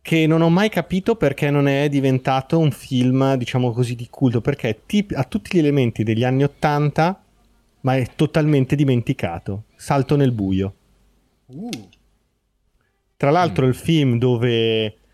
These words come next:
Speaker 1: eh, fu Galeotto, perché nacque la relazione tra Meg Ryan e Dennis Quaid, dove nasce il figlio che poi ha,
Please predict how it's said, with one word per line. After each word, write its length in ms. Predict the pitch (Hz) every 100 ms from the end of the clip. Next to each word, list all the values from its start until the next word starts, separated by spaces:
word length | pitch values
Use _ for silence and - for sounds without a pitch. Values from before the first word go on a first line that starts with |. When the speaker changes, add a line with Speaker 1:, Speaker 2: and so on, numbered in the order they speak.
| _
Speaker 1:
eh, 400 | - 117 113 113 110
fu 200 | - 123
Galeotto, 500 | 120 120 131 - 113
perché 320 | 117 107 113
nacque 840 | 113 107 - - 113 107 107 104 - _ -
la 100 | 110
relazione 720 | 113 113 - 131 120 117 110
tra 440 | 113 104 98 98 98 92 _ _ _
Meg 240 | 107 104
Ryan 500 | 117 117 113 110 104 104
e 340 | 101 98 98
Dennis 320 | 104 107 107
Quaid, 400 | - 127 113 104
dove 260 | 95 98 101
nasce 720 | 98 101 98 - - 104 98 -
il 140 | 110
figlio 640 | 107 - 147 143 123 113 104
che 160 | 110
poi 200 | - 110
ha, 140 | 104